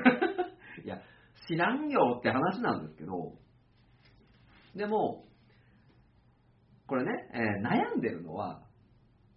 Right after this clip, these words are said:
身内でコメント楽しい。<laughs> 楽しかろう、楽しかろう。えーと、もっとね、こう、人のせい会議でね、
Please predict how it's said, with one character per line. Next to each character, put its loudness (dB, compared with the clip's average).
身 0
内 -6
で -6
コ -8
メ -6
ン -12
ト -20
楽 -6
し -14
い。 -12
<laughs> -14
楽 -12
し -20
か -12
ろ -6
う、 -20
楽 -6
し -16
か -8
ろ -6
う。 -20
え -4
ー -20
と、 -6
も 6
っ -18
と -2
ね、 -14
こ 4
う、 -10
人 2
の 0
せ 2
い -10
会 0
議 -6
で -8
ね、 -10